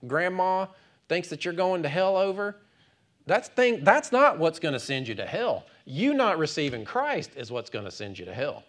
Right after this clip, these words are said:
So I'm not saying you just get to get saved and continue in your sin, but what I'm saying is God's better than you realize. Life with him is good. And once you are, the, you gotta catch the fish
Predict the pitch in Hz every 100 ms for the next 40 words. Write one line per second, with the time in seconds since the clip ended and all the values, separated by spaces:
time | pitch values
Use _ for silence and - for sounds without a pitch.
0 | _ _ _ _ _ _ _ _ - 156
1 | 139 - 151 151 175 - - 226 320 320
2 | 214 180 160 - 143 - 143 113 123 139
3 | - 147 139 131 117 101 110 151 135 123
4 | 117 104 98 - 269 233 202 160 - 294
5 | 320 320 185 165 147 196 175 156 247 240
6 | 160 139 139 127 156 185 82 64 - -
7 | - _ _ _ _ _ _ _ _ -
8 | 120 202 202 156 160 147 117 120 208 143
9 | - - 175 170 175 285 294 - 262 240
10 | 202 190 156 214 190 277 247 - 285 285
11 | - - 185